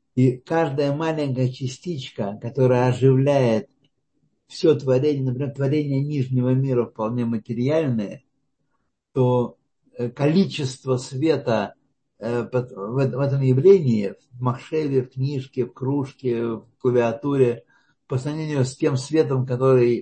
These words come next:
э, Всевышний, э, когда он творит миры, они как ничто. Как ничто.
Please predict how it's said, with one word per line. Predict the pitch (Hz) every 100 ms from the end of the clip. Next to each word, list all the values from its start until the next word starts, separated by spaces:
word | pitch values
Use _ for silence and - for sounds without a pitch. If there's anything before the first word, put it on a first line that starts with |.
| -
э, | 104 110 104 113 107
Всевышний, | - 131 139 131 - 117 110 - _ _ _ _ _
э, | 123 107 110 127
когда | 131 135
он | 135 135
творит | 131 131 131 131
миры, | 135 135 185 214 175 - _ _ _
они | - 127 147 170 170 160 -
как | 156 131
ничто. | 131 139 - 175 107 - _ _ _ _ _ _ _ _ _ _ _
Как | 139 135
ничто. | 165 131 156 110